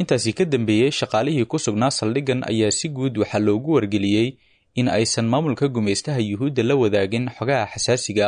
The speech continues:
ah xilliyada ay wax duubayaan, si looga hortaga, ay yidhaahdeen, in xog ay bannaanka u baxdo, sidaasina looga faa'iidaysto.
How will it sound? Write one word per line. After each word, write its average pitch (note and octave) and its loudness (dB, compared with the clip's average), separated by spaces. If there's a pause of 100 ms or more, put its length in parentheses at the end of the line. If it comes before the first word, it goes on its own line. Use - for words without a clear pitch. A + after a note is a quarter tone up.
(100)
ah A#2+ -2 (420)
xilliyada B2 2
ay A#2+ 2
wax B2+ 0
duubayaan, G#2+ 0 (360)
si - -4
looga A#2 2
hortaga, A#2 -2
ay G#2+ 0 (140)
yidhaahdeen, G#2+ 0
in A#2+ -4
xog C3+ -4
ay A2 2
bannaanka B2 -2
u C#3 0
baxdo, A2+ -2
sidaasina A#2 -2
looga G2+ 2
faa'iidaysto. F#2 -2